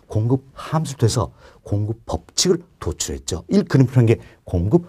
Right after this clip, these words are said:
곡선이다라는 거예요. 그리고 앞으로 보셨지만 공선 상에서 점의 이동을 처리하는 게 공급량의 변화. 공선 자체가 이동하는 게 공급의 변화가 된다. 이렇게 보시면 돼요. 이 흐름만 잘 이해하시면 훨씬 더 쉽게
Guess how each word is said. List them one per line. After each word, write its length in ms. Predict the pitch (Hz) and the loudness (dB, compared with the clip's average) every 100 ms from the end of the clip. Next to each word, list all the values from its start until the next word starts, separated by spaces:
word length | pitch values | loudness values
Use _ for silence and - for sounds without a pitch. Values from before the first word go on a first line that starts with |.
| _ - | _ -10
곡선이다라는 1160 | - - - 73 71 71 69 71 71 64 64 | -10 -8 -8 -6 -4 -2 -2 -2 -4 -6 -8
거예요. 360 | 67 120 170 175 | -8 -4 -4 -2
그리고 300 | 165 139 - _ - | -2 -2 -4 _ -6
앞으로 300 | 82 101 107 | -6 -2 -4
보셨지만 380 | 82 85 98 - _ _ | -4 -4 -6 -6 _ _
공선 360 | - 92 - 127 | -8 -8 -8 -10
상에서 540 | - 214 214 170 - _ _ | -6 -2 0 0 -6 _ _
점의 340 | 135 143 151 - - | -6 -2 -2 -4 -6
이동을 300 | 95 107 98 | -2 0 -2
처리하는 300 | 95 95 92 | -4 -4 -4
게 60 | - _ | -6 _
공급량의 880 | - 90 113 - - 76 71 71 73 | -8 -8 -8 -12 -8 -4 -4 -4 -6
변화. 300 | 67 65 64 _ _ _ | -6 -8 -10 _ _ _
공선 420 | - 110 117 143 - | -2 -2 -2 -8 -12
자체가 460 | - - - 180 - | -14 -8 -4 -4 -4
이동하는 280 | 104 104 92 | -2 -2 -4
게 60 | - _ | -10 _
공급의 520 | - 95 82 90 165 - _ - | -8 -6 -4 0 0 0 _ -10
변화가 400 | 71 69 67 69 | -8 -6 -6 -6
된다. 580 | 67 65 67 67 67 - - - | -6 -6 -6 -4 -6 -10 -16 -10
이렇게 320 | 80 - 151 - | -8 -4 -6 -6
보시면 260 | 78 76 65 | -10 -10 -10
돼요. 140 | - | -10
이 60 | 85 | -8
흐름만 380 | - 208 143 - _ - | 0 2 2 -2 _ -20
잘 280 | - 120 101 | -8 -6 -2
이해하시면 360 | 90 110 85 _ - | -2 -4 -8 _ -8
훨씬 200 | - 220 | -4 -2
더 60 | 143 - _ - | -2 -4 _ -14
쉽게 420 | - - 123 | -14 0 0